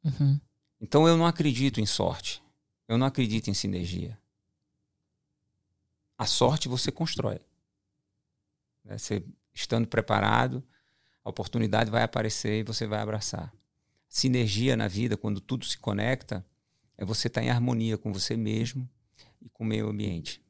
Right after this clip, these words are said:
Speaker 2: em que você interage.
Speaker 1: Uhum.
Speaker 2: Todas as relações, família, amigos, negócios. Isso é sinergia. É, e você começou muito bem essa, essa pergunta fa-, falando isso, né? Falando, "Poxa, as,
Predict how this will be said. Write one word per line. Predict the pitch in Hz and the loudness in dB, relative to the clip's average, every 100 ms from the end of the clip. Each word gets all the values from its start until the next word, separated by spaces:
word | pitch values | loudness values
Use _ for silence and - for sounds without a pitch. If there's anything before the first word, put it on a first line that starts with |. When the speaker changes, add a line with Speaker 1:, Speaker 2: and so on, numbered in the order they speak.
| _ _ _ _ | _ _ _ _
Speaker 2:
em | 98 | -4
que | - 92 | -4 -4
você | 92 - | -2 -4
interage. | 98 101 95 82 - - _ | -4 -4 -4 -4 -6 -10 _
Speaker 1:
Uhum. | 160 147 139 147 - _ _ | 2 4 6 4 -2 _ _
Speaker 2:
Todas | - 104 | -4 -4
as | 92 | -4
relações, | 98 95 92 - 101 95 | -6 -6 -6 -4 -4 -4
família, | - - 92 95 95 90 85 | -6 -6 -4 -4 -4 -6 -6
amigos, | 87 87 95 92 82 90 - - _ _ _ - | -6 -4 -4 -4 -6 -12 -16 -20 _ _ _ -16
negócios. | 92 87 98 95 92 - 87 - _ _ _ - | -10 -4 0 0 -2 -6 -10 -14 _ _ _ -4
Isso | 143 - | -2 0
é | |
sinergia. | - 92 90 104 - - _ _ _ _ _ _ _ _ | -2 -4 -4 -8 -10 -14 _ _ _ _ _ _ _ _
É, | - 98 | -6 -2
e | 107 | 0
você | 107 - 117 | 0 0 0
começou | - 120 117 123 | 0 -2 -2 -2
muito | 117 135 143 | -2 -2 -2
bem | 120 120 | 0 0
essa, | 110 - 95 90 _ _ _ - | -2 -2 -2 -4 _ _ _ -10
essa | 95 | -8
pergunta | - 98 104 107 | -4 -2 -2 -4
fa-, | - 110 - | -4 -6 -4
falando | - 101 107 117 | 0 4 4 4
isso, | 117 101 104 | 4 2 2
né? | 95 | 0
Falando, | - 107 110 | 0 -2 -2
"Poxa, | - 123 - | -2 -2 -2
as, | 101 | -6